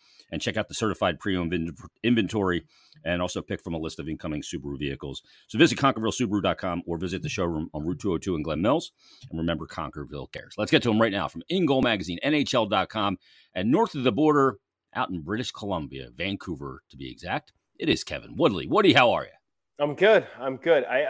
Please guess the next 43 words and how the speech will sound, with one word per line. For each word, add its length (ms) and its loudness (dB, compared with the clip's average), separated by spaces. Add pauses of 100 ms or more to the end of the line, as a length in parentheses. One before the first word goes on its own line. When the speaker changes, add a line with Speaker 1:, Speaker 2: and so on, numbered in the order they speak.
(260)
Speaker 2:
I, 120 2
I 140 2
hate 560 -4
to 80 -10
do 260 -4
this 220 -8
to 160 -6
you 180 -2
on 240 -2
your, 400 -4
on 180 -6
your 280 -8
value 440 0
bet 360 0
there, 320 -2 (560)
but 340 2 (260)
before 460 -2
you 220 -2
go 260 2
under 380 0
on 240 0
Islanders 680 -2
Rangers, 640 -6
given 300 -4
the 100 -6
fact 400 -2
it's 220 -10
gonna 180 -8
be 100 -8
Yaroslav 600 -2
Halak, 440 -4
you 80 -12
might 180 -6
wanna 180 -8
have 200 -4
a 60 -6
look 220 -2
at 140 -10
Yaro's 480 -4
numbers 640 -8 (580)
against 540 -4
the 140 2
Islanders 720 -2